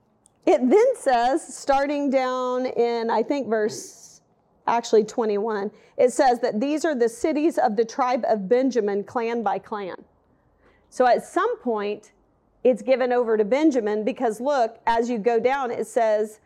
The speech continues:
that the Jebusite city, that is Jerusalem, Gibeah and Kiriath Jearim, fourteen cities with their villages.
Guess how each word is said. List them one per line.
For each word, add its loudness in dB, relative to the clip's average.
that 2
the 2
Jebusite 0
city, 0
that 2
is 2
Jerusalem, 0
Gibeah 4
and 0
Kiriath -2
Jearim, -2
fourteen 0
cities -2
with -2
their 0
villages. -4